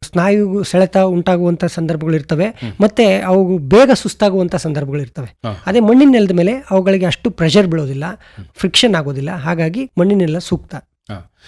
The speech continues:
Speaker 2: ಸಾಮಾನ್ಯವಾಗಿ ಎಷ್ಟು ದೂರದವರೆಗೆ ಇವನ್ನ ಕಾಲ್ನಡಿಗೆಯಲ್ಲಿ ತೆಗೆದುಕೊಂಡು
Speaker 1: ಮೂವತ್ತು
Speaker 2: ಹೋಗ್ಬೋದು?
Speaker 1: ಕಿಲೋಮೀಟರ್ ಸರ್.
Speaker 2: ಹಾ.
Speaker 1: ಒಂದು ದಿನದಲ್ಲಿ
Speaker 2: ಹಾ.
Speaker 1: ಮೂವತ್ತರಿಂದ ಮೂವತ್ತೈದು ಕಿಲೋಮೀಟರ್ ನಡೆಸಬಹುದು ಸರ್.
Speaker 2: ನಡೆಸಬಹುದು.
Speaker 1: ಅದಕ್ಕಿಂತ
Speaker 2: ಅದಕ್ಕಿಂತ
Speaker 1: ಜಾಸ್ತಿ
Speaker 2: ಹೆಚ್ಚು ನಾವು
Speaker 1: ಮಾಡಿಸ್ಬಾರ್ದು,
Speaker 2: ನಡೆಸಲಿಕ್ಕೆ,
Speaker 1: ಮಾಡಿಸ್ಬಾರ್ದು, ಮಾಡಿಸ್ಬಾರ್ದು.
Speaker 2: ಹಾ, ಹೋಗ್ಬಾರ್ದು.
Speaker 1: ಹೌದು,
Speaker 2: ಹಾ.
Speaker 1: ಹೌದು, ಹೌದು.
Speaker 2: ಇಲ್ಲಿಯೂ ಕೂಡ ಕಾಲ್ನಡಿಗೆಯಲ್ಲಿ ಹೋಗುವಾಗಲೂ ಕೂಡ ನಮಗೆ
Speaker 1: ಹ್ಮ್.
Speaker 2: ಪರವಾನಗಿ ಅಗತ್ಯ ಇರುತ್ತಾ?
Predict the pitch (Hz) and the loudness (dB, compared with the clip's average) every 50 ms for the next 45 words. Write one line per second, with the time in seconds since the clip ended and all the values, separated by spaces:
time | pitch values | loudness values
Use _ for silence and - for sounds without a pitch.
0 | - _ _ - - 156 170 202 214 208 202 196 180 156 156 135 139 143 - - | -20 _ _ -2 -2 0 2 2 0 2 2 2 0 0 -2 -4 -4 -4 -4 -2
1 | - 208 165 185 190 190 190 190 185 180 175 170 175 196 185 175 160 156 156 160 | -2 2 4 4 4 4 4 4 2 2 0 -2 -2 0 0 0 0 0 -2 -4
2 | 170 165 - 135 139 147 147 139 143 135 143 139 139 135 - 127 117 110 - - | -6 -4 -4 -4 -2 -2 -2 -4 -4 -4 -4 -4 -4 -6 -6 -8 -10 -10 -8 -2
3 | 110 233 269 269 247 - 190 208 185 175 160 131 135 127 - 156 - - 180 196 | 2 4 4 4 2 2 0 2 2 2 2 0 -4 -6 -8 -6 -2 0 0 2
4 | 214 202 202 160 202 226 220 202 170 151 170 226 262 - - - 113 95 185 202 | 4 4 4 4 4 4 4 2 2 2 2 0 -2 -2 -6 -8 -4 0 2 4
5 | 220 233 226 - 196 196 226 214 185 175 180 180 175 180 170 156 143 - 180 180 | 4 4 2 0 -4 -2 -2 -2 0 0 -2 -2 0 -2 -2 -2 -2 -2 0 0
6 | 180 175 165 160 233 277 247 185 151 139 135 143 165 147 - - - 135 120 127 | 0 0 -2 -4 -6 -6 -4 -2 -4 -4 -2 -2 -4 -4 -4 -8 -10 -10 -10 -10
7 | - - 123 120 101 - - - 107 113 123 - 160 160 147 170 135 135 156 165 | -10 -8 -8 -8 -8 -10 -12 -10 -8 -6 -6 -4 -4 -2 -2 0 0 2 2 2
8 | 160 143 190 170 147 131 123 117 - - - - 143 127 127 127 127 127 175 180 | 2 2 2 2 2 2 0 2 2 2 2 0 -2 -4 -4 -2 0 0 0 0
9 | 151 120 - 156 160 117 98 92 - 175 165 147 120 - - 147 127 107 92 - | -2 -4 -2 -2 -2 -2 -2 -4 -4 -4 -4 -4 -6 -10 -10 -8 -8 -8 -10 -12
10 | - - 123 123 117 101 107 101 92 - - - 160 156 135 - - - 170 98 | -10 -6 -4 -4 -4 -4 -8 -14 -14 -12 -6 -4 -4 -4 -4 -6 -12 -12 -10 -10
11 | 85 - _ _ _ - 147 170 196 214 220 220 - 202 180 156 - - 139 151 | -10 -12 _ _ _ -4 -2 0 0 0 0 2 2 2 2 2 2 2 2 4
12 | 180 190 185 185 185 190 190 185 185 185 180 175 175 180 175 165 160 170 165 165 | 4 4 4 4 4 6 6 6 6 6 4 4 2 2 2 2 2 2 2 2
13 | 175 170 165 170 175 165 - 170 170 180 185 175 165 156 147 147 143 185 160 143 | 2 2 2 0 -2 -2 -2 -2 0 0 0 0 0 -4 -2 -2 0 0 2 2
14 | 151 151 147 151 143 151 143 139 131 135 127 - 143 135 135 123 - 180 | 0 -2 -2 -4 -4 -4 -4 -4 -6 -8 -8 -8 -8 -8 -8 -10 -14 -16